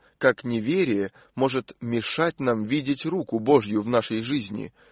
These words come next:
и как оно лишает нас Его благословений. В Ветхом Завете есть история об Иораме, который был царем в Самарии.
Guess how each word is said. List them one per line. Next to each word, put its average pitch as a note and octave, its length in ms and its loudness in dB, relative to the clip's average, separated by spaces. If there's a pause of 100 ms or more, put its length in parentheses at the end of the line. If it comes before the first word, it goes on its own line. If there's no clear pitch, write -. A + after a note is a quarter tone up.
(100)
и A#2+ 140 -2
как A#2+ 200 2
оно A#2+ 180 2
лишает C#3+ 600 2
нас C3 380 0
Его A2 340 0
благословений. A#2 960 0 (800)
В - 80 -10
Ветхом A2+ 500 0
Завете D3+ 540 4
есть E3+ 400 0
история C3+ 720 4
об A#2 300 -2
Иораме, C3 720 4 (280)
который B2+ 420 2
был B2 220 2
царем D3 380 4
в - 80 -12
Самарии. A2+ 600 0